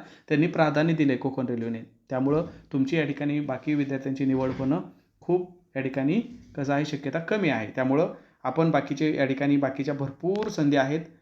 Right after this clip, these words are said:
आणि कोणकोणत्या संधी आहेत डिस्क्रिप्शनमध्ये पण त्याची लिंक दिलेली आहे मित्रांनो. सध्या चालू असलेल्या भरत्या कोणकोणत्या other than कोकण रेल्वे, तर त्याच्या पण लिंक मी डिस्क्रि-, डिस्क्रिप्शनमध्ये दिलेल्या आहे, ते पण व्हिडिओ तुम्ही पाहून घ्या.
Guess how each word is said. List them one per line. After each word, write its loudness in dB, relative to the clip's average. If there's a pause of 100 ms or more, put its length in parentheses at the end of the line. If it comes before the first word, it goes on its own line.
(120)
आणि 2
कोणकोणत्या 2
संधी 2
आहेत 2
डिस्क्रिप्शनमध्ये -2
पण 2
त्याची 0
लिंक 4
दिलेली 2
आहे 0
मित्रांनो. -4
सध्या -6
चालू -2
असलेल्या -4
भरत्या -4
कोणकोणत्या -2
other 2 (380)
than 4
कोकण 2
रेल्वे, 2 (280)
तर -4
त्याच्या 0
पण 2
लिंक 4
मी 4
डिस्क्रि-, -4
डिस्क्रिप्शनमध्ये -4
दिलेल्या -4
आहे, -10
ते -2
पण -2
व्हिडिओ 0
तुम्ही -6
पाहून 0
घ्या. 4